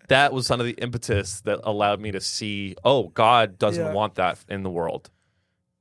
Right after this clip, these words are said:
Speaker 1: It's, it's akin to bestiality. And, um,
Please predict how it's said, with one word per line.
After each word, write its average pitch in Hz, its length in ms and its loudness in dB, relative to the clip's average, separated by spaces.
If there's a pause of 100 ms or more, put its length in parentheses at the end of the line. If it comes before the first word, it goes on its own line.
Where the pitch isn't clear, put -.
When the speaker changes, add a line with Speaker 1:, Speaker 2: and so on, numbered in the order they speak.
(240)
Speaker 1:
It's, - 360 -4
it's 113 220 -2
akin 110 360 -4
to 95 160 -4
bestiality. 82 760 -6 (920)
And, 95 260 -4
um, 87 440 -2